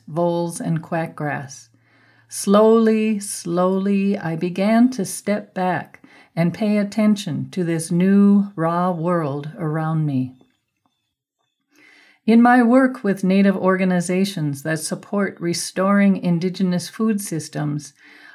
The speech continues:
I advocate for returning to a relationship with the land that is rooted in respect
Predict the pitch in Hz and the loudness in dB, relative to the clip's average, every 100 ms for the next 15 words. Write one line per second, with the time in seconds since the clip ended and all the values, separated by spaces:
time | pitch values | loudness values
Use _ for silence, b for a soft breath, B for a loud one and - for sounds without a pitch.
0 | B 196 240 226 247 247 226 - 165 147 | B 2 4 4 2 2 0 -4 -6 -6
1 | - - 175 175 185 - 233 233 233 220 | -6 -2 0 0 -2 -2 2 4 4 4
2 | 214 196 180 165 165 175 208 220 - 160 | 2 0 0 -2 -2 0 0 -2 -4 -6
3 | - 165 156 _ 180 175 180 170 170 175 | -4 -8 -8 _ -6 -6 -4 -4 -2 0
4 | 175 170 b b b - 190 185 175 165 | -2 -4 b b b 0 2 2 0 -2
5 | 190 220 220 208 220 220 180 170 165 - | 2 4 4 2 0 -2 -2 -2 -6 -8
6 | - 185 190 - | -4 -2 -4 -10